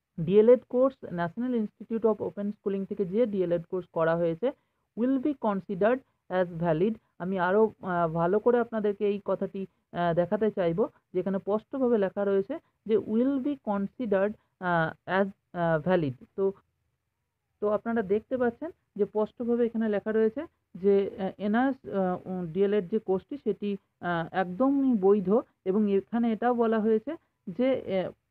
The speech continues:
পরবর্তীকালে lockdown পরবর্তী, আহ, সময়ে কিন্তু এ বিষয়ে ত্রিপুরা সরকারের পক্ষ থেকে প্রয়োজনীয় পদক্ষেপ নেওয়া হবে। তো এটা সহজেই বলা যায় যে বিহারের পর ত্রিপুরাও কিন্তু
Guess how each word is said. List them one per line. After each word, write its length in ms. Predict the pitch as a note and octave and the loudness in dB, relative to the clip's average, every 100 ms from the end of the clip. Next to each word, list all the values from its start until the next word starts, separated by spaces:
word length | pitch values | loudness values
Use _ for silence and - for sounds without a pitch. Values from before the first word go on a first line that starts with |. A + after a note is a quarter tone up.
| - | -6
পরবর্তীকালে 640 | F#3+ G3 G3+ - B3+ A3+ F3+ | 2 4 4 2 -2 0 2
lockdown 520 | E3+ F3 F3 B3+ C4 | 2 0 -2 -2 0
পরবর্তী, 680 | A3 F#3+ F#3+ F#3 G#3+ G#3 | 0 0 -2 -4 -6 -8
আহ, 220 | - F#3 F3+ - | -6 -6 -6 -4
সময়ে 320 | G3+ G#3+ B3+ | 0 2 0
কিন্তু 340 | B3 F#3+ E3 | -2 -8 -2
এ 140 | A#3 F#3 | 2 2
বিষয়ে 320 | F#3+ - A#3+ | 0 -4 -4
ত্রিপুরা 420 | A#3+ F#3+ - A3 G#3+ | -4 -8 -4 -4 -4
সরকারের 380 | G3 F#3+ F#3+ | -8 -6 -6
পক্ষ 320 | F#3 F3+ - F3 | -6 -8 -8 -6
থেকে 300 | F#3 A#3 D#4+ _ _ - | -2 -2 -4 _ _ 2
প্রয়োজনীয় 520 | G3+ F#3+ F#3+ F#3 A#3 F4 _ _ | 4 6 6 2 0 -4 _ _
পদক্ষেপ 460 | E3+ D#3 E3+ C4+ C4+ | -2 -2 -4 -6 -4
নেওয়া 200 | F#3+ E3+ | -2 -2
হবে। 240 | D#3+ C#3+ | -2 -2
তো 120 | C#3+ | 0
এটা 220 | G3 G#3 A#3 | 0 2 2
সহজেই 260 | A3 B3 | 0 0
বলা 260 | A3 G#3+ G#3 | 0 0 0
যায় 140 | A#3+ | 0
যে 120 | B3+ | 0
বিহারের 420 | A3+ G3 G3 G#3 G#3 | -2 0 0 0 -2
পর 160 | G#3+ | -2
ত্রিপুরাও 480 | G#3+ G3+ - A3+ A3+ | -4 -8 -4 -2 -2
কিন্তু 400 | A3+ G#3 G3 A3 | -4 -6 -2 -4